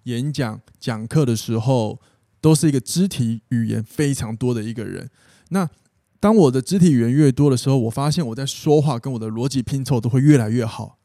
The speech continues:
可是呢，在坐着表达的时候，我相较于，呃，比起站着，我觉得可能没有来得那么好，但是也不差哦。所以我想说试试看，整集来站着录，看看我今天会说出什么样不同的内容。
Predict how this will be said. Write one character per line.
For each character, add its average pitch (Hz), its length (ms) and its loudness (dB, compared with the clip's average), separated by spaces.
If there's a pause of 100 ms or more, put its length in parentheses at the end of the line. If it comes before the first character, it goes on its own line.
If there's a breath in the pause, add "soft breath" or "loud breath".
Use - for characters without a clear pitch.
(340 soft breath)
可 120 100 2
是 139 160 2
呢， 131 200 2 (140 soft breath)
在 165 160 -2
坐 180 240 4
着 127 140 -2
表 107 180 -6
达 113 160 -4
的 113 80 -2
时 120 200 2
候， 123 260 4 (320)
我 135 120 -2
相 220 300 -2
较 208 220 2
于， 123 240 4 (480 soft breath)
呃， 123 100 -4
比 123 200 -2
起 139 160 -8
站 127 260 -4
着， 113 160 -2
我 117 140 0
觉 123 160 0
得 123 260 0 (460)
可 139 160 -2
能 131 100 0
没 147 140 2
有 240 100 4
来 123 140 -4
得 139 100 0
那 170 80 0
么 147 100 -2
好， 117 240 -10
但 214 120 2
是 196 100 0
也 147 100 -2
不 139 120 -6
差 127 240 -2
哦。 113 200 -4
所 165 160 -2
以 143 60 2
我 110 160 -2
想 113 180 -8
说 127 200 0
试 131 160 -8
试 123 100 -4
看， 120 160 -4
整 110 160 -6
集 104 100 -6
来 110 140 -4
站 131 160 -2
着 117 140 0
录， 131 240 4
看 131 120 -4
看 123 120 -2
我 104 80 -2
今 120 120 -4
天 117 80 -2
会 113 140 0
说 165 260 0
出 170 160 0
什 120 140 -6
么 101 80 -12
样 117 160 -10
不 131 80 -4
同 120 160 -8
的 110 80 -8
内 131 160 -4
容。 107 240 -12